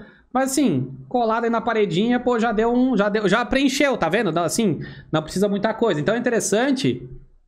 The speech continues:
ah, isso é uma coisa também falando de cenário,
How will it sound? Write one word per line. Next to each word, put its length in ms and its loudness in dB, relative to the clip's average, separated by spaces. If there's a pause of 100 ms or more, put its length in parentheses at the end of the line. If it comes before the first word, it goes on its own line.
(300)
ah, 600 0
isso 140 -2
é 40 2
uma 80 0
coisa 160 0
também 200 0
falando 240 0
de 120 0
cenário, 680 -2